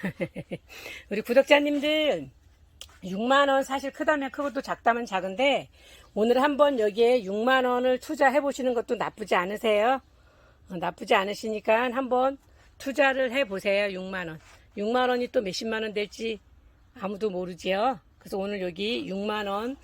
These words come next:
저희가 내고, 그다음에 무지 철화는 요거, 오늘 여기 무지 철화는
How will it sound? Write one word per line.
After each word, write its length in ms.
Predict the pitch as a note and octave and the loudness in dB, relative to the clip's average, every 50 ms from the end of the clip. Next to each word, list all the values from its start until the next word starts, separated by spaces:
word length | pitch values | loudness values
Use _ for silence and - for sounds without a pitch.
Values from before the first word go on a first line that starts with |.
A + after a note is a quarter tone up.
| - - - - - | -20 -20 -20 -16 -6
저희가 320 | - G3+ G3 G3 G3 G#3+ | 0 0 2 2 2 0
내고, 380 | G3+ F3 F3+ F#3+ F#3 G3 G#3 G#3 | 2 2 2 2 2 2 2 0
그다음에 300 | F3+ - F#3+ F3+ F3+ F#3+ | 2 2 0 2 2 0
무지 440 | E3+ D#3 F3+ G3+ G#3 - A#3 A3+ G3+ | -4 -4 -6 -8 -6 -6 -6 -6 -4
철화는 600 | - - D4+ D#4 D4+ C#4 C4 C4+ C#4+ C4+ F#3 C#3+ - - - - - - _ _ - | 0 4 6 6 6 6 6 6 4 4 2 -2 -10 -20 -20 -20 -20 -20 _ _ -4
요거, 460 | F#3+ G3+ G3 G#3 G#3+ A#3 A#3+ F3 C3 - _ - - - _ - - _ _ - _ - | -4 -2 0 2 2 2 2 0 -2 -8 _ -20 -20 -20 _ -20 -20 _ _ -18 _ -6
오늘 280 | G3 G#3 A3+ A3+ G#3 | -4 -2 -2 -2 -2
여기 180 | G3+ G3+ F3+ G#3 | -2 -4 -6 -6
무지 320 | F3 D#3+ F#3 G3+ F#3+ A3 | -8 -6 -8 -10 -10 -8
철화는 600 | - - C4 C#4 C4+ B3+ B3+ B3+ C4 C#4+ D#4 D#4+ | -2 2 4 6 6 6 4 4 0 0 -2 -4